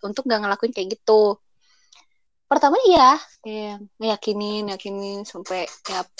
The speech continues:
sampai jalan kan. Terus udah akhirnya,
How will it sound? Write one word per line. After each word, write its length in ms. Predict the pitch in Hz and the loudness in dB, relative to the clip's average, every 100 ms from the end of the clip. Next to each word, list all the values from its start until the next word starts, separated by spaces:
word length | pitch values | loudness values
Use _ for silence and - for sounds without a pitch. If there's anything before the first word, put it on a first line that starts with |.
| - | -16
sampai 380 | 208 190 190 - | -10 -4 -2 0
jalan 640 | 196 180 196 202 214 226 | 2 2 4 6 6 4
kan. 220 | 226 240 269 - - _ _ _ _ | 4 4 2 -2 -18 _ _ _ _
Terus 360 | - 294 - - _ _ _ - | -6 -4 -4 -8 _ _ _ -8
udah 200 | 220 294 - _ - | -6 -6 -10 _ -12
akhirnya, 360 | 202 196 233 | -6 -4 -4